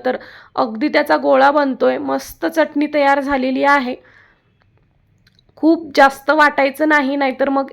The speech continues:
एकदमच बारीक चटणी होते, कूट होतं त्याचं बारीक, आणि ती चटणी काही खायला, अ, छान लागत नाही. त्याच्यामुळं थोडंसं अर्धे अर्धे शेंगदाण्याचे, अ, तुकडे याच्यामध्ये राहिले पाहिजे.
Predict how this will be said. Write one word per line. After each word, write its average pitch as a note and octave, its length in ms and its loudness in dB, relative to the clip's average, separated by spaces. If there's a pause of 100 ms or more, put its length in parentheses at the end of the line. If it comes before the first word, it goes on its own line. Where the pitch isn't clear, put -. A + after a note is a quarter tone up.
एकदमच C#4+ 680 -2 (160)
बारीक C4+ 520 0
चटणी D#4+ 300 0
होते, D#4 280 -2
कूट D4+ 340 -4
होतं D4+ 260 -2
त्याचं C#4+ 340 -2
बारीक, C4 300 0
आणि C4 240 -4
ती D4+ 100 -4
चटणी C#4+ 400 -4
काही D4+ 280 -2 (380)
खायला, C#4+ 380 0 (1160)
अ, B3+ 320 0
छान D#4+ 260 2
लागत D4+ 340 0
नाही. D4 300 -2 (220)
त्याच्यामुळं D4 540 -2 (260)
थोडंसं E4+ 480 2
अर्धे D4 380 0
अर्धे D4+ 380 0
शेंगदाण्याचे, C#4+ 680 -4 (1500)
अ, C4 160 0 (140)
तुकडे F4 320 2
याच्यामध्ये D#4+ 480 2
राहिले C#4+ 360 2
पाहिजे. C#4 460 0